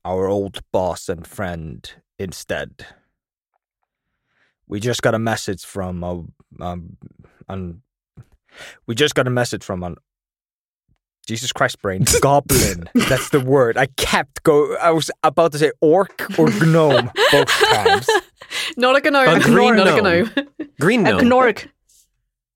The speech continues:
Speaker 1: A gnorc. And we've just been gnomed. Um,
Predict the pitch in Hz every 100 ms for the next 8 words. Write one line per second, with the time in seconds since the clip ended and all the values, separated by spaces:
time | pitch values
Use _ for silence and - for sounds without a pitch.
0 | _ _ - - 123 117 - - - -
1 | 113 123 131 135 - 143 127 107 110 -
2 | - 262 320 254 139 139 147 143 139